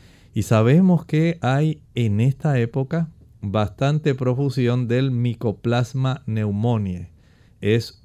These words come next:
una de las bacterias que se ha encontrado en esta época del año va a estar activa, sumamente activa, especialmente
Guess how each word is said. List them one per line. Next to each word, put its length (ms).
una 380
de 80
las 120
bacterias 760
que 240
se 160
ha 40
encontrado 880
en 280
esta 380
época 400
del 180
año 340
va 140
a 60
estar 640
activa, 760
sumamente 760
activa, 600
especialmente 1000